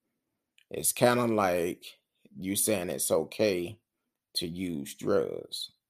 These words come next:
and I don't agree with it.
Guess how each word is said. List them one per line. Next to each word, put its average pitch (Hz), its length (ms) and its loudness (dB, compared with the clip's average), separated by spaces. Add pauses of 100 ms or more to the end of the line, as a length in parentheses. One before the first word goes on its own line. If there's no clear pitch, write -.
(100)
and 78 640 -4 (920)
I 104 140 4
don't 101 220 2
agree 120 380 6
with 53 260 0
it. 50 220 -6